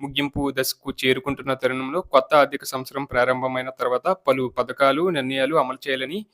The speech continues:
ప్రభుత్వం భావిస్తోంది. ఇందులో భాగంగా ఉద్యోగులకు సంబంధించిన జీపీఎస్ రిటైర్మెంట్ ప్రయోజనాల రూపంలో ఈ నెలాఖరుకు నాలుగు వేల నుండి ఐదు వేల కోట్ల వరకు చెల్లించాలని యోచిస్తుంది.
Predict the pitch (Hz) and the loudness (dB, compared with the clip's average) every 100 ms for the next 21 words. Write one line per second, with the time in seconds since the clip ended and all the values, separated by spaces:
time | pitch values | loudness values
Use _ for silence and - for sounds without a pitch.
0 | _ _ _ 147 170 190 185 147 143 - | _ _ _ 6 6 6 4 2 -2 -8
1 | 135 131 147 143 147 127 113 _ _ _ | 6 8 10 6 -2 -2 -6 _ _ _
2 | 127 139 156 160 156 160 208 220 156 156 | 0 4 8 8 8 6 6 6 0 4
3 | 185 180 - 262 302 - _ _ _ _ | 4 4 -2 -4 -4 -12 _ _ _ _
4 | - 185 160 165 160 165 147 135 147 151 | 2 4 6 2 0 2 0 2 -2 0
5 | 156 - 127 131 143 139 147 139 139 135 | -2 0 -4 -2 -4 -4 -6 -4 -2 -2
6 | 139 139 135 131 139 180 - 143 139 143 | 0 0 0 -4 -2 -2 0 -2 0 2
7 | 147 147 - 240 277 - _ _ 135 135 | 2 0 -8 -10 -10 -16 _ _ 4 6
8 | 160 175 185 180 175 170 147 147 156 156 | 8 6 4 4 4 4 4 0 0 -2
9 | 151 151 147 147 151 143 143 143 139 185 | -6 -6 -8 -8 -12 -8 -8 -4 -4 -4
10 | 196 135 135 - 139 127 | -6 -6 -10 -12 -10 -10